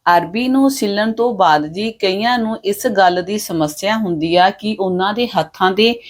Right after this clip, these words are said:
ਖਾਜ, ਖੁਜਲੀ ਹੋਣਾ ਸ਼ੁਰੂ ਹੋ ਜਾਂਦੀ ਹੈ ਜੀ।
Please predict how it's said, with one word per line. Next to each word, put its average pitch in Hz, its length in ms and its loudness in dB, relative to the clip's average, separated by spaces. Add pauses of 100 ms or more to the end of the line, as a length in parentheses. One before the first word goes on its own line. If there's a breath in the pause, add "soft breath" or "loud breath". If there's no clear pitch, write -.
(240 loud breath)
ਖਾਜ, 185 500 2
ਖੁਜਲੀ 180 440 -4
ਹੋਣਾ 180 340 -2
ਸ਼ੁਰੂ 220 280 -4
ਹੋ 208 160 2
ਜਾਂਦੀ 123 360 2
ਹੈ 110 60 2
ਜੀ। 110 200 -4